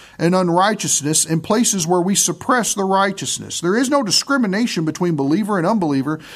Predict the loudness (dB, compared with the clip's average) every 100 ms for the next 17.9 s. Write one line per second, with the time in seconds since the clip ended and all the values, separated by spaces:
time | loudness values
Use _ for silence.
0 | -8 0 0 4 4 4 2 -2 -2 0
1 | 0 0 2 2 2 -2 -4 -4 0 2
2 | 4 2 0 0 0 2 2 2 2 2
3 | -2 -4 -16 -20 -10 2 2 4 4 4
4 | 2 0 0 0 4 2 2 2 2 2
5 | 2 2 2 2 0 -6 -20 -8 0 0
6 | 2 2 4 4 2 2 0 -4 -8 -4
7 | 2 2 2 2 2 4 2 2 4 4
8 | 2 2 0 0 -2 -2 0 0 0 0
9 | 0 -2 -2 0 0 0 -4 0 4 4
10 | 2 -4 -14 -20 -20 -20 -2 2 2 2
11 | 0 0 0 0 0 0 0 0 0 2
12 | 0 -2 0 2 2 -2 -4 -2 0 0
13 | 0 0 0 0 0 0 0 2 2 2
14 | 2 0 0 -2 -2 -2 2 2 2 -2
15 | -2 -4 -4 -4 -4 -4 -6 -6 -6 -4
16 | -8 -10 -8 -4 0 0 0 2 2 2
17 | -2 -2 -4 -4 -4 -4 -14 -20